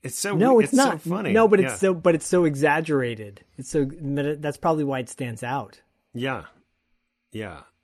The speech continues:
Speaker 2: And th-, th-, that line, "You kids have fun," it's such a, like, for me, I see that scene and I go, "He so wants to be with that girl,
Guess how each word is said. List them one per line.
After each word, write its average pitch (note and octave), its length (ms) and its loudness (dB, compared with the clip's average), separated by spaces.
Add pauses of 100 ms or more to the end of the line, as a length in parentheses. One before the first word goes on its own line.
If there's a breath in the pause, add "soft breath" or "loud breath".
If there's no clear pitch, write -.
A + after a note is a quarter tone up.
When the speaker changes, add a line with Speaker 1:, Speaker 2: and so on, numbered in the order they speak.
(200)
Speaker 2:
And D#3 220 -2
th-, E3+ 220 -2
th-, E3 200 0
that E3 220 2
line, E3 380 0
"You D3+ 100 -2
kids G3 280 -2
have E3+ 180 -4
fun," E3+ 480 -2 (320 soft breath)
it's D#3+ 180 -4
such A3 240 -2
a, G3 160 2 (380)
like, F#3+ 340 -2 (280)
for C#3+ 220 0
me, F3+ 520 2
I D3 100 -2
see F3 200 -4
that E3+ 200 -4
scene E3+ 400 -4
and D3 140 -6
I C3+ 80 -6
go, B2+ 380 -4 (680 soft breath)
"He - 420 -6
so E3+ 260 4
wants D#3 360 -2
to C3+ 100 -4
be B2+ 220 0
with B2+ 300 -6
that A2+ 240 -6
girl, A2 440 -8